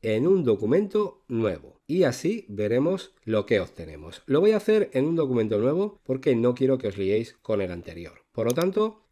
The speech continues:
cierro este documento, el de la clase anterior, y abro Excel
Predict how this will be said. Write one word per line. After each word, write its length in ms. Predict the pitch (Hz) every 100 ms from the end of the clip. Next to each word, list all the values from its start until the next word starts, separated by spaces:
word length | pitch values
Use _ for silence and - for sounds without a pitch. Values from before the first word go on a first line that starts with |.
| _
cierro 320 | 131 110 95 - - -
este 540 | 117 107 - 87 78 _ _ -
documento, 640 | 95 87 95 147 185 226 233 -
el 100 | 87
de 40 |
la 140 | 87 85
clase 480 | 101 95 95 85 _
anterior, 540 | 90 92 104 185 233 - - _ -
y 340 | 170 214 - _ _ _ - _ _
abro 540 | 139 120 107 98 87 - _ _ - - - -
Excel 640 | 120 143 - 180 208 233